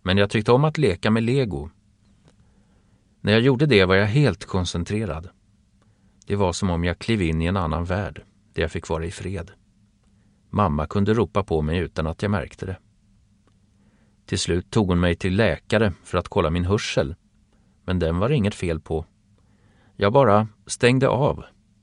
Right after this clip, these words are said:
Att bygga med Lego var ett sätt att fly undan.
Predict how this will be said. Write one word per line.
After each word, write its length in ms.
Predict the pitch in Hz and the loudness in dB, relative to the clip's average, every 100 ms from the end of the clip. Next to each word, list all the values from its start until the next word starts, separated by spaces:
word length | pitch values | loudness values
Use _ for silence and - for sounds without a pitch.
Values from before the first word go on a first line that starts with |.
| _ _ _ _ _ _ _ - | _ _ _ _ _ _ _ -6
Att 140 | 107 | -4
bygga 300 | 107 135 101 | 0 2 4
med 120 | 117 | 4
Lego 420 | 117 85 82 101 113 | 2 2 0 0 -2
var 140 | - 107 | -4 -4
ett 100 | 110 | -2
sätt 260 | 95 90 | -4 -4
att 100 | - | -6
fly 240 | - 101 113 | -6 -2 0
undan. 480 | 104 76 123 92 | 0 0 -2 -4